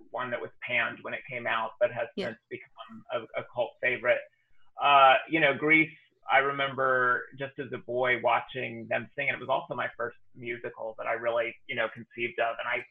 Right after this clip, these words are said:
Speaker 1: I remember laughing through summer nights. I thought it was so silly, and how could they be singing? And then by the end of the movie, I was probably dancing and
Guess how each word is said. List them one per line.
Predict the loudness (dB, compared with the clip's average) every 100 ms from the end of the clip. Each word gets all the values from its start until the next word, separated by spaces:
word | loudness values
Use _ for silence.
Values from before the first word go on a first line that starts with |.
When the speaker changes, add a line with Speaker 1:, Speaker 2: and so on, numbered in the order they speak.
| -4
Speaker 1:
I | -2
remember | 0 -2 -2
laughing | 2 2 2 -6 -14 -18
through | -16 -8
summer | -8 -6
nights. | -8 -6 -8 -8
I | -10
thought | -6 -8 -8
it |
was | -12 -12
so | -14 -14 -6
silly, | -4 -2 -4
and | -6 -8
how | -8 -8
could | -6
they | -6 -6
be | -12 -8
singing? | -8 -4 -6 -6
And | -2
then | 2
by | 2
the | 4
end | 4 2
of |
the | -4
movie, | -6 -4 0
I |
was | -2 -2
probably | -4 -4
dancing | -6 -8 -10 -12 -14
and | -14